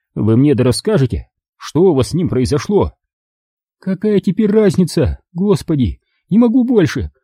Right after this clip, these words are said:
уже всю задницу отсидела. Вот сейчас возьму и встану, и все проблемы будут решены». «Не надо», — мягко попросил я.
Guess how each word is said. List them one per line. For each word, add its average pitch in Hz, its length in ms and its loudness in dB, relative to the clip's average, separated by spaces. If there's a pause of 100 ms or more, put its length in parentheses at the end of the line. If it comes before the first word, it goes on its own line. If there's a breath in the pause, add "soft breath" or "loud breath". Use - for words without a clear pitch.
(120)
уже 202 180 0
всю 240 160 -2
задницу 220 440 2
отсидела. 214 640 0 (380)
Вот 208 160 -2
сейчас 220 340 0
возьму 220 280 2
и 226 40 2
встану, 175 560 0 (240)
и 185 100 -4
все 240 180 -2
проблемы 220 460 2
будут 214 240 -2
решены». 240 600 0 (500)
«Не 104 320 0
надо», — 120 600 0 (340)
мягко 110 440 -2
попросил 123 460 -4
я. 120 300 -2